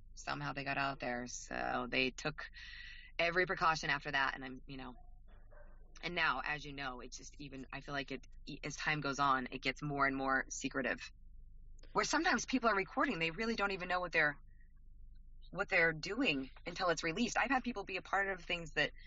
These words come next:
I know people that have been a part of things they didn't even know they were a part of until it was released.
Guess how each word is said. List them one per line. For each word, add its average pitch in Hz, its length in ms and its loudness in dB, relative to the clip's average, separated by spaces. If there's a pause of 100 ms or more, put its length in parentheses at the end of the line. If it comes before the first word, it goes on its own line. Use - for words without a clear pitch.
(240)
I 180 80 0
know 185 180 2
people 151 440 -6 (360)
that 170 60 2
have 156 60 -2
been 170 120 6
a 160 40 -2
part 170 160 4
of - 40 -6
things 151 160 -2
they 151 240 0
didn't 170 280 -2
even 165 200 0
know 156 120 6
they 151 100 4
were 143 60 6
a 139 60 2
part 147 240 4
of 123 200 0
until 127 400 0
it - 140 -4
was 135 160 -2
released. 127 600 0